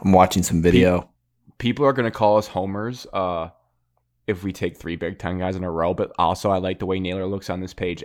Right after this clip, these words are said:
Speaker 2: Average backup or special teamer. Can't have, you can never have too many of those. Seventy average grade on Next Gen Stats.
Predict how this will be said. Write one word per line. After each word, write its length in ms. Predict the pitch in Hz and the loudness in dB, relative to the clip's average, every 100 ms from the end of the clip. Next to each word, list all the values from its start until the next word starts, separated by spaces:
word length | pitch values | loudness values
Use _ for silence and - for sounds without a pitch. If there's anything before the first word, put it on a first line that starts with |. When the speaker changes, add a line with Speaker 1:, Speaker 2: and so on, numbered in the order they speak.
| - | -4
Speaker 2:
Average 400 | 90 98 107 101 | -2 -2 -4 -2
backup 460 | 98 90 82 82 - | -2 -2 -6 -8 -10
or 120 | 95 | -10
special 320 | - 95 98 | -6 -6 -6
teamer. 480 | - 92 82 71 - | -4 -2 0 -4 -8
Can't 320 | - 92 95 | -6 -4 -2
have, 280 | 98 98 90 _ _ | 0 -2 -4 _ _
you 80 | - | -6
can 100 | 98 | -2
never 160 | 98 | 0
have 160 | 107 107 | 2 2
too 120 | 120 | 0
many 160 | 110 113 | 0 2
of 80 | 110 | 4
those. 420 | 110 113 - - _ _ _ _ | 4 4 -2 -20 _ _ _ _
Seventy 560 | - 101 95 107 113 | -2 0 0 0 -2
average 340 | - 95 110 98 | -2 -2 -2 -2
grade 160 | 113 | 2
on 120 | 110 104 | 2 2
Next 220 | 101 - | -2 -4
Gen 180 | 117 107 | -4 -6
Stats. 680 | - 104 101 104 - - | -2 0 0 -2 -10 -18